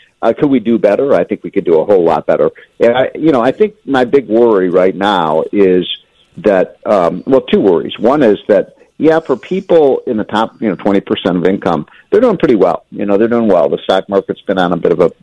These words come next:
a bit, a tear lately, and, you know, they're, they've got, you know, good paying jobs. The problem is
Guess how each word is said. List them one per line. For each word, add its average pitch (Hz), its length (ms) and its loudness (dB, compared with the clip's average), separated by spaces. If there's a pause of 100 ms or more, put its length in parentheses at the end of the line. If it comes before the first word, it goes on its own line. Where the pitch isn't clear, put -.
a 85 80 2
bit, 78 240 0
a 78 260 2 (100)
tear 95 220 2
lately, 90 400 0 (320)
and, 92 380 0
you 113 160 -4
know, 82 80 -2
they're, 110 240 2
they've 104 320 0
got, 95 340 -2
you 107 140 -6
know, 85 80 -6
good 101 280 -2
paying 92 280 -2
jobs. 98 340 0 (580)
The 120 140 -2
problem 196 480 0
is 113 160 2